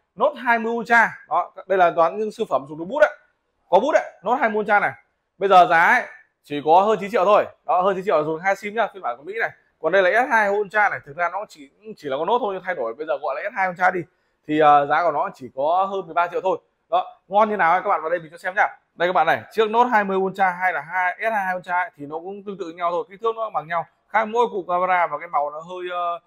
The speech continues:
sẫm sẫm hơn một chút ạ. Đó, máy ở bên mình thì toàn nguyên zin và đẹp như này nhá.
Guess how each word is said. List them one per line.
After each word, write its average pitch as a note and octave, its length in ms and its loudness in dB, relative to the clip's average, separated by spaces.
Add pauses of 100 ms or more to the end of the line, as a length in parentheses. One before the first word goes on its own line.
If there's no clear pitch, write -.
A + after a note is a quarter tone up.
(320)
sẫm F3+ 120 -6
sẫm A3+ 160 -4
hơn A3 100 0
một F3 120 -6
chút A#3+ 100 -4
ạ. B3+ 120 0 (400)
Đó, E3+ 360 -8
máy D3 180 -2
ở F#3+ 60 0
bên F3+ 160 -4
mình E3 120 -10
thì D#3 140 -12
toàn D3+ 160 -6
nguyên F3 140 -12
zin E3+ 200 -20
và E3 100 -12
đẹp D3 160 -6
như E3+ 100 -16
này D#3 140 -10
nhá. F3+ 160 -2